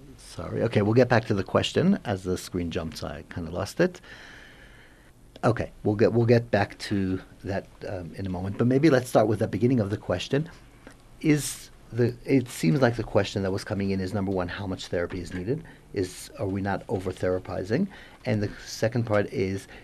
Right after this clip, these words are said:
generally, me, we think that we only need therapy when we're desperate. Is there such a thing called, um, provincial, uh, therapy? Kind of, you know, when you have medicine, so you'll go to the doctor, and the doctor said, "Well, you're fine now, but take this." Um,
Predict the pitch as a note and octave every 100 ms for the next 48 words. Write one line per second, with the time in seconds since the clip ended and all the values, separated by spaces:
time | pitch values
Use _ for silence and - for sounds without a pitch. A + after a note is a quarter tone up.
0 | - - - - - - - F#2 G#2+ A2
1 | G#2 G2+ G2 G2 G2+ - G2 G2 - G#2
2 | G2+ G#2 G2+ G2+ - G2+ F#2+ G2 F#2 F#2
3 | F#2 G2+ F#2 - F#2 G2+ - - - -
4 | - A#2+ A#2+ D#3+ A#2+ A2+ A2+ A2 F#2+ F#2
5 | - - - - F#2+ F2+ F2+ - - -
6 | - F#2 F#2 F#2 - - - F#2+ G2+ F#2
7 | - F2+ - - - - B2 F2+ - F#2+
8 | E2 E2+ - - - G#2 G2+ F#2+ G2 -
9 | - - - - G2+ G2 G2 G2 F2+ F#2+
10 | F#2 F#2+ G2+ F#2+ - F2+ - F#2 F2+ F#2
11 | F#2 F2 F2+ - F#2 F2 F#2+ - G2+ A2+
12 | A2 G#2 - G#2+ G#2+ G2+ F#2+ F2+ G#2 F#2
13 | - F2+ - - - - - - - F2
14 | -